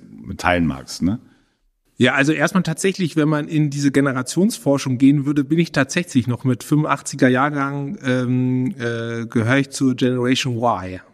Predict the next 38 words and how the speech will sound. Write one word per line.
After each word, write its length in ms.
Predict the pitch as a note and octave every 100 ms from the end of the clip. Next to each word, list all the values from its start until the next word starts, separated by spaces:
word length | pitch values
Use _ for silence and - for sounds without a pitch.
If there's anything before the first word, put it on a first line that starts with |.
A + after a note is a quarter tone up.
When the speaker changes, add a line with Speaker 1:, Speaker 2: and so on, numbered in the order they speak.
| _ _ E3
Speaker 2:
Ja, 280 | A2+ C3+ C#3+ - - - - _
also 200 | A2+ A2+
das, 320 | B2+ A#2 -
ähm, 320 | A2+ A2+ A2+ A2+
und 140 | B2 A#2
da 100 | D3
bin 120 | D3
Speaker 1:
Ja, 100 | C3+
Speaker 2:
ich 40 |
Speaker 1:
völlig 280 | C3+ A2+ G2
Speaker 2:
einer, 80 | A2+
Speaker 1:
unwichtig, 400 | A#2 G2 E2 -
Speaker 2:
ne? 60 | C#3+
Speaker 1:
welche 200 | G2 F2
Gen, 240 | G#2+ F#2
aber 220 | F#2 G#2+
ich, 120 | G2+ F#2+
ich 360 | G#2+ - A#3 -
fand's 300 | A2 G#2+ -
witzig, 320 | C3+ E3+ A2
weil 140 | A2
Speaker 2:
<laughs> 20 |
Nee, 120 | D3 E3+
das 140 | -
Speaker 1:
das 100 | E3
Speaker 2:
ist 40 |
ganz 280 | A2+ F#3 -
wichtig 260 | G#3 A2 D#3
Speaker 1:
die, 60 |
Speaker 2:
für 160 | G2 D3
mich. 240 | C#3 B2+
Speaker 1:
Ja, 180 | G2+ G2+
für 140 | F#2+ F#2+
dich 180 | A2
ist 160 | G#2 E2
wichtig. 360 | E2+ - E2 F2
Okay. 360 | E3 D3 D3
Speaker 2:
Äh, 300 | C#3+ C#3+ C#3